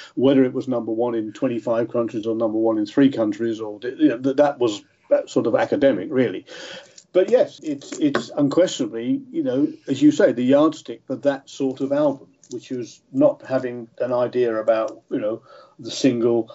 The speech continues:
the songs, the cover versions, the, the, you know, the, the whole, I, and they weren't bothered. They made what they wanted to make, and they'd earned that right. So you're absolutely right in that respect, that it probably has become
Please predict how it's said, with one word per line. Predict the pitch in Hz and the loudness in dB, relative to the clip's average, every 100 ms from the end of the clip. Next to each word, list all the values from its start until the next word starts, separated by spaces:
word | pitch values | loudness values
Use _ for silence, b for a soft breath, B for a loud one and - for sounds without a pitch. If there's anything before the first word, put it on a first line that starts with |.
| B | B
the | 107 | -8
songs, | - 120 113 117 113 104 | 0 2 4 2 0 0
the | 110 | -2
cover | - 117 113 | 2 4 4
versions, | 113 117 107 - 110 110 107 110 | 6 4 4 0 0 -2 -6 -4
the, | 107 104 104 117 139 | -2 0 -2 -4 -8
the, | 113 110 | -6 -4
you | 143 131 | 0 0
know, | 104 | 0
the, | 110 98 | 2 0
the | 90 117 | 4 6
whole, | 113 120 113 - - | 8 6 2 -4 0
I, | - - - | 2 4 4
and | 135 147 147 | 4 2 0
they | 139 151 | 4 4
weren't | 127 104 104 | 4 -2 -6
bothered. | 101 92 117 | -10 -10 -8
They | 127 | -6
made | 127 135 135 | 0 0 0
what | 131 127 | -2 -2
they | 135 | 0
wanted | 131 135 135 | 2 0 -2
to | 135 | -2
make, | 139 151 - | 0 0 -4
and | 117 | -4
they'd | 120 | 2
earned | 127 135 131 | 4 4 0
that | 127 160 | -6 0
right. | 151 - - | 0 0 -4
So | 120 - B B | -4 -4 B B
you're | 135 - | 4 4
absolutely | - - 127 131 | 4 -2 -6 -4
right | 175 330 - | 0 0 0
in | 117 123 | -6 -4
that | 135 | -4
respect, | 120 - 123 131 | -6 -8 -8 -2
that | 135 - | -2 0
it | 127 - - | -4 -6 0
probably | 139 135 | 2 4
has | 123 151 151 | 4 2 0
become | 113 - 107 | -8 -6 -6